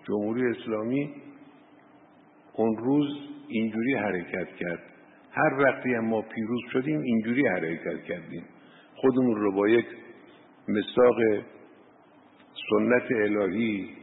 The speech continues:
منطبق کردیم، خدای متعال هم نتیجه رو مترتب کرد. ایستادگی کردیم،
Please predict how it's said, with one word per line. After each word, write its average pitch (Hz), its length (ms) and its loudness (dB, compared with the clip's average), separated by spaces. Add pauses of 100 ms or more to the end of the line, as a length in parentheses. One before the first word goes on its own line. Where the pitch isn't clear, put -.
(760)
منطبق 107 640 -2
کردیم، 147 600 -4 (1160)
خدای 127 320 2
متعال 117 420 0
هم 113 200 -4
نتیجه - 320 -6
رو 90 100 -6
مترتب - 560 -14 (140)
کرد. - 100 -20 (140)
ایستادگی 113 720 -4
کردیم، 139 540 -2